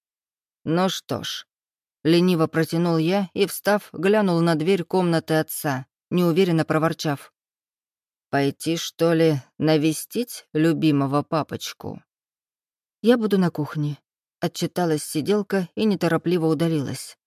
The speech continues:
Видеть я его не хотел, но, помня о важной цели, все же направился в комнату отца.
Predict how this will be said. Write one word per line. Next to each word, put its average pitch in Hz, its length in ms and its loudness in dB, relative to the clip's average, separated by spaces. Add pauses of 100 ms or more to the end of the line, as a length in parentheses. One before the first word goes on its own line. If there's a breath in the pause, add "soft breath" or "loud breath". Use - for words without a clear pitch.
(640)
Видеть 151 320 2
я 160 160 4
его 151 140 4
не 156 120 2
хотел, 156 420 -2
но, 151 220 2
помня 165 500 2
о 170 120 0
важной 151 460 0
цели, 160 520 -2 (160)
все 196 240 -2
же 165 100 0
направился 165 640 0
в - 80 -10
комнату 147 460 -2
отца. - 460 -6